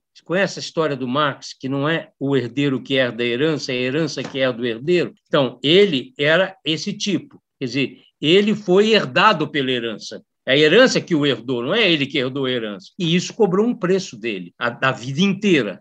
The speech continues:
eu acho. Aliás, isso é, isso é pouco analisado na obra dele.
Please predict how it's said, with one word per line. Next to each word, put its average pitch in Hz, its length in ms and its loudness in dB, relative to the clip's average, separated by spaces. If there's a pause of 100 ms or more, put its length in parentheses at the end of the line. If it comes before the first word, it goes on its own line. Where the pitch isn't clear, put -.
(100)
eu 127 180 -2
acho. - 380 -10 (240)
Aliás, 175 320 2
isso 190 200 -2
é, 196 40 -2
isso 190 240 -6
é 180 40 0
pouco 214 680 -2
analisado 160 1000 0
na 143 180 -2
obra 151 320 0
dele. 117 360 -6